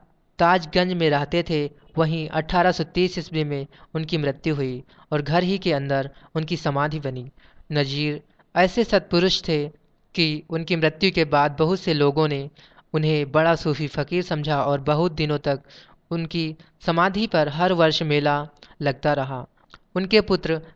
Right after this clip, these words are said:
खलीफा गुलजार अली असीर भी कवि थे। उनके कई शिष्य भी थे, जिनमें वातिन नामक एक शिष्य ने कवियों का एक तज़किरा भी लिखा है,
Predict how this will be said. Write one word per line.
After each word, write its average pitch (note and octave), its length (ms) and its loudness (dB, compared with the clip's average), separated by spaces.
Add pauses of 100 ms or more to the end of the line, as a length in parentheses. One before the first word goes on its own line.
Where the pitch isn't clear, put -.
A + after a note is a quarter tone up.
खलीफा F3+ 600 2 (300)
गुलजार F3+ 460 4
अली D#3 380 -2 (400)
असीर G3 400 -2
भी D#3 360 -6 (180)
कवि E3 340 0
थे। C3+ 200 -6 (280)
उनके F#3 280 0
कई F#3+ 240 2
शिष्य D#3+ 500 -4 (380)
भी G#3 140 -2 (120)
थे, D3+ 220 -2 (420)
जिनमें D#3+ 460 -2 (260)
वातिन D#3 400 0
नामक D#3+ 400 0
एक E3 200 -6
शिष्य F#3 360 -2
ने D3+ 240 -4 (280)
कवियों F3 320 2
का E3 160 0
एक D3+ 320 -2
तज़किरा E3+ 400 0
भी D#3 160 -2
लिखा C#3+ 320 -2
है, C3+ 220 -6